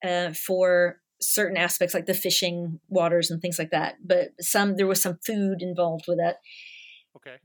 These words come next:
Speaker 1: That was only agreed, like, on the thirtieth of December. It was very, very last minute. So a lot of the distributors weren't sending food from Europe.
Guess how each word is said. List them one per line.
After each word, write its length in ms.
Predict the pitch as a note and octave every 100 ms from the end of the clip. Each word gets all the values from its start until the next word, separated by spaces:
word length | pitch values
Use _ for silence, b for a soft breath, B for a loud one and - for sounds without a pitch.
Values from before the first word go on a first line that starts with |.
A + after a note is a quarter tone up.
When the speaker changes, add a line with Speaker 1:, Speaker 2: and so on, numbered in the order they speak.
| _ -
Speaker 1:
That 140 | C4
was 100 | D#4 B3+
only 320 | B3 C4+ C#4
agreed, 300 | A3 G3+ G3+
like, 180 | F#3+ F3+
on 120 | F3
the 240 | F3 E3+ E3 - -
thirtieth 420 | G3+ G3 G3+ F#3
of 100 | F3
December. 500 | D#3+ E3 F3 E3+ D3+
It 60 | -
was 120 | E3+
very, 400 | F3 E3+ G3 G3+
very 240 | F#3 F3+ E3+
last 340 | E3 E3 -
minute. 460 | F#3 E3+ D#3+ - -
So 580 | - - G3+ G#3 G3 G3 B B B B
a 80 |
lot 200 | G#3+ G#3+
of 40 | G#3
the 40 |
distributors 640 | G3 G3 - D4+ B3+ F#3+ E3+ G3+
weren't 320 | G#3 G#3+ G3+ _ _
sending 800 | - - - A3+ A#3 A3+ G#3 G3
food 420 | G3 A3+ G#3 G3
from 200 | - G3+
Europe. 460 | F#3+ G#3+ E3+ - -